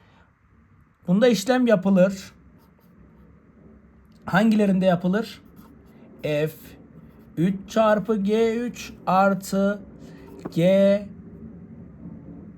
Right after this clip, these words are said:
yedi çarpı F yedi. Aynı şekil bunda da bu işlem yapılır.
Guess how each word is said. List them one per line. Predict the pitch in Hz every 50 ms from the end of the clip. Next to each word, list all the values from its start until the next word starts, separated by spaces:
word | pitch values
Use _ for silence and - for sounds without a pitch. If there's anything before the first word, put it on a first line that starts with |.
| - - - 50 - - - - - - - - - - - - - - - - -
yedi | 117 123 135 151 170 175 170 220 233 226
çarpı | - - 196 175 156 151 147 - - - 156 -
F | - 165 190 220 247 269 247 - - - - - - -
yedi. | 170 160 156 143 131 117 - 120 110 - - - - - - - - -
Aynı | 226 254 269 269 254
şekil | - - 208 190 - 196 196 196 - - - - - - -
bunda | 180 185 202 202 214 202
da | 170 165 160 170 175 - - - - - - - - - - - - - - - - - - - - - - - - - - - - - - - -
bu | 151 151
işlem | 156 156 - - 185 180 185
yapılır. | 190 180 175 185 190 190 202 196 - -